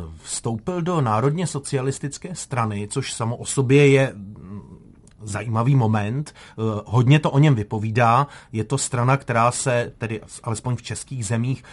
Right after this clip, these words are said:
projevila postupně jako, řekněme, ta nejanti-komunističtější a nejaktivnější v tom boji proti komunistům. A on byl jako náhradník, eh, uváděn v tom prozatímním Národním shromáždění a po smrti, eh,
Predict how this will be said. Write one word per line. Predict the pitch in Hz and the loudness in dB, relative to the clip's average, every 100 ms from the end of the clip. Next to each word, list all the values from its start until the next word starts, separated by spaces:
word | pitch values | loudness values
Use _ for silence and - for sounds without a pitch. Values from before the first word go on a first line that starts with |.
| - - | -16 -6
projevila | 113 113 127 131 | -2 0 0 0
postupně | 120 - 139 - 120 | -2 -8 -6 -6 -4
jako, | 117 110 120 | -4 -4 -6
řekněme, | 113 - 117 117 | -6 -6 -6 -4
ta | - 120 | -4 -2
nejanti-komunističtější | 110 113 117 - - 127 117 110 131 - - 110 110 107 - 107 - 110 101 - 131 | -2 -2 -6 -16 -2 2 2 0 -4 -4 -6 -2 -2 -2 -8 -12 -6 -6 -6 -6 -4
a | 117 117 | -4 -4
nejaktivnější | 110 107 110 - 117 113 113 - - | -4 -6 -6 -6 -6 -4 -6 -10 -10
v | |
tom | 123 110 | -6 -4
boji | 104 107 | -4 -6
proti | 107 104 123 | -10 -14 -12
komunistům. | 110 107 107 - 110 104 131 - - - - - | -8 -8 -8 -10 -8 -6 -8 -12 -18 -20 -20 -8
A | 117 107 101 | -2 0 2
on | 123 120 | 2 2
byl | 131 165 160 151 - | 4 4 4 2 -2
jako | 104 123 151 | -4 0 4
náhradník, | 139 117 113 143 131 135 139 160 - 135 | 6 6 6 4 4 4 4 4 0 -6
eh, | 110 98 92 95 92 87 - | -6 -8 -10 -14 -14 -16 -14
uváděn | 113 113 113 117 127 139 | -4 2 2 2 -2 -2
v | |
tom | 131 110 104 - | -4 -4 -6 -6
prozatímním | 104 110 - 107 110 120 123 | -6 -6 -6 -6 -4 -4 -4
Národním | 104 110 120 | -6 -6 -8
shromáždění | - 104 107 117 117 135 - - - | -8 -4 -4 -2 -4 -6 -10 -20 -4
a | 113 113 | 0 0
po | 123 123 123 120 - | 2 2 2 0 -8
smrti, | - 117 120 - 151 156 160 | -6 -4 -4 0 2 4 2
eh, | 131 | -2